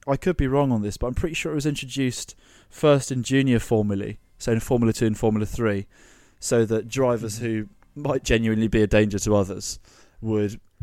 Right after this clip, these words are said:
Speaker 1: uh, pick up points and then could sit on the sidelines for a race. And that's been applied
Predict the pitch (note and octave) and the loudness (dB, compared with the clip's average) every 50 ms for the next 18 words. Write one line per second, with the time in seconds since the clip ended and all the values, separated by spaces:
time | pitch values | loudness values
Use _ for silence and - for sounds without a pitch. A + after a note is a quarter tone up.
0 | A2+ G#2 - - - B2+ A2+ G#2 G#2 G#2 G#2+ G2+ - - B2 - A#2+ G#2+ - - | -12 -12 -12 -8 -6 -4 -2 0 -2 -2 -2 -2 -2 -4 -2 -2 -4 -6 -4 -4
1 | - A#2+ G#2+ G#2 G#2 G#2 G2 - - A2+ G#2 F#2+ G2+ G2 G2 G2 G2 F#2 - - | -2 -2 -2 -2 -2 -6 -8 -10 -8 -8 -6 -4 -4 -4 -2 -4 -6 -8 -10 -10
2 | G#2+ A2+ - A#2+ - - G#2+ G2+ F#2 - A2 G#2 G2+ F#2 G#2 G2 G2+ F#2+ - G#2+ | -8 -8 -8 -8 -8 -8 -8 -6 -4 -2 -2 -2 -2 -4 -6 -10 -10 -10 -8 -8
3 | G2 F#2+ G2+ G#2 F#2+ - - A2 A#2 A#2 A2 - - A2+ G#2 G2 - - A2 G#2+ | -8 -6 -8 -6 -6 -6 -6 -6 -8 -8 -8 -8 -6 -6 -6 -2 -2 0 2 2
4 | G#2 G#2 G2+ G2 - | 2 2 0 -2 -4